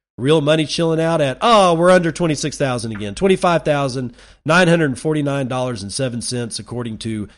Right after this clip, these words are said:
bitinfo charts dot com. And, uh, we have point two five B T C is the average transaction value.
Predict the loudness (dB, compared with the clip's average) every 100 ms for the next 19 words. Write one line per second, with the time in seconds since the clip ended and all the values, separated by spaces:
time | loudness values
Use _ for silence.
0 | _ _ -8 -8 -8 -10 -8 -10 -8 -8
1 | -8 -12 -20 -18 -18 -18 -12 -10 -8 -10
2 | -12 -14 -18 _ _ _ -10 -8 -8 -8
3 | -8 -10 -10 -8 -8 -8 -10 -10 -10 -12
4 | -10 -6 -6 -6 -10 -2 2 2 0 -10
5 | -20 _ 0 2 2 0 0 2 2 0
6 | -4 -2 -4 -4 -2 -2 -2 -4 -8 -4
7 | -2 -4 -4 -4 -2 -4 -4 -6 -2 0
8 | 2 0 -2